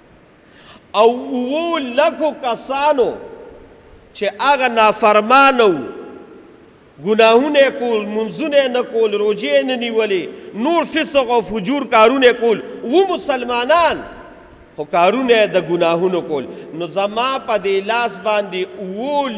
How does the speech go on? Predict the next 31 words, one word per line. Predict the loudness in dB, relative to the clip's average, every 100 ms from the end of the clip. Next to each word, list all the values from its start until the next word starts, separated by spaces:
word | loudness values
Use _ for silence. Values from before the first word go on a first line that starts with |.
| -2
لکو | -2 0 -6 -4
کسانو | -6 -4 -4 -2 -4
د | -4
خپلو | -4 -6 -4 -2
ګناهونو | -2 -2 -2 -6
نه | -8
توبه | -6 -6 -6 -8
ویسته. | -10 -14 -16 -18 -20 -20 -20 _ -20 _ -20 _ _ _ _ _ _ -20 -20 -8
دا | 0
الله | 2 2 2
رب | 2 0
العالمین | -2 0 0 -2 -4
اعزاز | -6 -6 -6 -6 -6
مال | -6 -6 -6
راکړ، | -8 -8 -10
یا | -10 -10
مورې. | -10 -14 -16 -20 -20 -20 -8
مور | -4 -2
ورته | -2 -4
وایي، | -4
«دې | -4 -6
کې | -8
ستا | -10 -6 -6 -4
هیڅ | -6 -6 -8
کمال | -8 -6 -6
نشته.» | -8 -10 -14 -18 -20 -20 -20 -20 -20 -20 _ -20 _ _ -20 -20 -20 -20 _ _ -8
هغې | -4 -2
ورته | -4 -4 -4
وایي، |
«ولې | -2 -2 -4
مورې؟» | -2 -2 -2